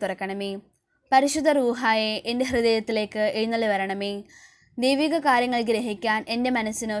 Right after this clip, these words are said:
ശക്തി തരണമേ. അങ്ങനെ ഞാൻ ദൈവമഹത്വം അന്വേഷിക്കട്ടെ.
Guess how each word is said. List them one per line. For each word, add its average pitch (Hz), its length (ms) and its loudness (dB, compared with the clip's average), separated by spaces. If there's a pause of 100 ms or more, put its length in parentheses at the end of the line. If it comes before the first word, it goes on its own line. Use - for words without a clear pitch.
(100)
ശക്തി 233 280 -4
തരണമേ. 196 400 0 (500)
അങ്ങനെ 220 380 -2 (240)
ഞാൻ 226 140 4 (100)
ദൈവമഹത്വം 254 640 2
അന്വേഷിക്കട്ടെ. 202 600 -4